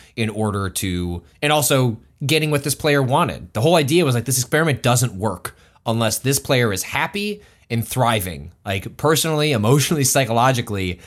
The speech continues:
And the Packers just never seemed interested in doing that for Rodgers. And that, that seems to have been a signif-, you know, it's part of what Russell Wilson, like, departing the Seahawks and betting on himself in, in Denver <laughs> and, like, fa-, like, s-,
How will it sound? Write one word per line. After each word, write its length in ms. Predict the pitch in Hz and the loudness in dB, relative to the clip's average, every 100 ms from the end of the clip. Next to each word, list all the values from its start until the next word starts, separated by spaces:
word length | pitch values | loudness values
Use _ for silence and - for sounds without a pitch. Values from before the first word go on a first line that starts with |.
| - _ - | -20 _ -4
And 420 | 123 120 110 107 - _ | 0 0 -2 -4 -10 _
the 80 | 123 | -6
Packers 360 | 123 156 151 135 | -2 -2 -2 -2
just 200 | 127 107 | -2 -2
never 380 | 110 113 107 110 | 0 2 2 0
seemed 600 | - 110 107 104 101 101 - _ _ _ _ - | 0 0 0 -2 -4 -8 -12 _ _ _ _ -6
interested 460 | 120 117 127 - 123 | -2 0 0 2 0
in 120 | 104 | 0
doing 260 | 113 113 110 | 0 0 0
that 300 | 110 107 - | -2 -2 -8
for 460 | 110 101 101 98 | -6 -4 -2 -4
Rodgers. 800 | 101 104 101 127 196 240 185 - - | -4 -2 0 0 -2 -4 -4 -6 -4
And 460 | 113 113 113 113 | -2 -2 -2 -2
that, 220 | 127 143 - | -2 -4 -8
that 380 | 123 110 139 151 | -10 -2 -2 0
seems 300 | - 165 175 135 | -2 2 0 2
to 100 | 147 | 0
have 140 | 127 | 2
been 420 | 127 123 120 113 - - _ - | 2 2 2 -2 -4 -20 _ -4
a 40 | 120 | 0
signif-, 460 | - 120 120 120 | 0 0 2 0
you 80 | 180 | 2
know, 80 | 117 | 0
it's 80 | 117 | 2
part 140 | 147 | 2
of 60 | 143 | 2
what 100 | 147 | 2
Russell 280 | 143 127 135 | 2 2 2
Wilson, 680 | 143 147 139 123 123 123 - _ | 2 2 0 0 0 -4 -8 _
like, 280 | 120 117 110 | 0 0 0
departing 360 | - - 120 120 | -4 0 2 2
the 60 | |
Seahawks 480 | 117 165 143 101 - | 0 0 0 0 0
and 260 | 101 92 87 | -4 -6 0
betting 260 | 131 143 | 0 2
on 120 | 135 135 | 2 2
himself 480 | 120 147 139 117 | 2 2 2 2
in, 240 | 113 104 104 | -2 -4 -6
in 140 | - 104 | -6 -2
Denver 420 | 135 143 104 90 | 0 0 -2 -2
<laughs> 20 | |
and, 180 | 101 - | -4 -4
like, 280 | 143 127 170 131 - - | -2 -2 -4 -10 -16 -8
fa-, 240 | - 139 190 | -2 0 0
like, 160 | 143 | 0
s-, 220 | 127 - | 0 -2